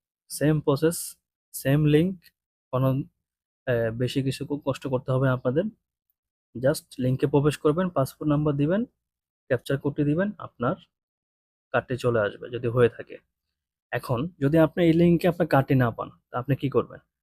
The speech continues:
আপনি সরাসরি যদি সৌদি আরবে বসবাস করেন, সৌদি আরবে বিভিন্ন শহরে প্রবাসী সেবা কেন্দ্র আছে, আপনি সেখানে যাবেন, একশো সত্তর রিয়াল নিবে তারা আপনাকে এই ওয়েস্ট কল্যাণ বোর্ড, এ, প্রবাসী কল্যাণ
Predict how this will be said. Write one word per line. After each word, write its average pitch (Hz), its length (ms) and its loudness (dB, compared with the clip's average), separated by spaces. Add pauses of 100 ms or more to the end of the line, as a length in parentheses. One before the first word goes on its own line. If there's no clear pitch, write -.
(360)
আপনি 123 260 -2
সরাসরি 156 540 0 (640)
যদি 127 120 0
সৌদি 151 300 2
আরবে 165 340 6 (120)
বসবাস 131 360 -2
করেন, 123 280 0 (840)
সৌদি 147 280 4
আরবে 180 200 6
বিভিন্ন 147 380 6
শহরে 143 440 2
প্রবাসী 135 460 0
সেবা 127 300 0
কেন্দ্র 120 320 0
আছে, 110 200 -4 (760)
আপনি 139 160 -2
সেখানে 135 360 2
যাবেন, 143 300 4
একশো 135 240 -4
সত্তর 151 380 0
রিয়াল 139 180 4
নিবে 123 240 2
তারা 123 220 2
আপনাকে 117 400 -2
এই 117 120 -2 (480)
ওয়েস্ট 131 220 -2
কল্যাণ 127 360 2
বোর্ড, 147 200 -2 (540)
এ, 113 140 0
প্রবাসী 120 480 0
কল্যাণ 123 400 -4